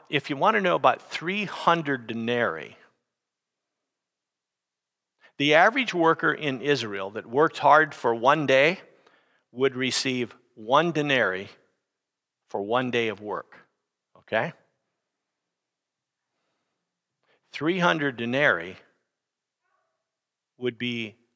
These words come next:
what that person would have been paid for three hundred days' work. In other words, one year. You had the Sabbath off,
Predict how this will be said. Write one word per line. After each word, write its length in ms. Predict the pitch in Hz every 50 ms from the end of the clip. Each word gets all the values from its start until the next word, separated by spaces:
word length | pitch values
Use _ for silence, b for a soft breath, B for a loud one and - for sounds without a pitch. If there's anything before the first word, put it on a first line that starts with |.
| _ _ _
what 340 | 113 110 120 139 151 147 -
that 240 | 143 117 104 -
person 420 | - 143 135 - - 127 110 110 120
would 140 | 131 135 139
have 160 | 135 110 107
been 180 | 123 107 107
paid 540 | - - - 156 143 110 95 92 90 87 - - _ _ _ _ _ _ _ _ _ _ _ _ _ _ _ _
for 220 | - 117 113 107
three 680 | - - - - - 139 143 147 151 165 165 165 165 - _ _
hundred 840 | _ - - - - 147 147 143 123 104 98 90 85 85 87 - - _ _ _ _ _ _ _ _ _ _ _ _ _ -
days' 640 | 123 123 120 113 104 98 95 95 98 - - - - - _ _ _ _ _ _ _
work. 380 | 107 107 131 143 127 104 - - B B B
In 160 | - 143 139
other 220 | 160 175 196 190 165
words, 240 | 143 131 120 - 131
one 320 | 123 147 160 170 170 156
year. 360 | 151 156 160 135 110 - - - - _ _ _ _ _ _ _ _ _ _ _ _ _ _ _
You 80 | - 117
had 160 | 131 135 123
the 60 | 120
Sabbath 480 | - - - 151 139 156 165 180 165 -
off, 360 | 147 117 95 92 110 117 -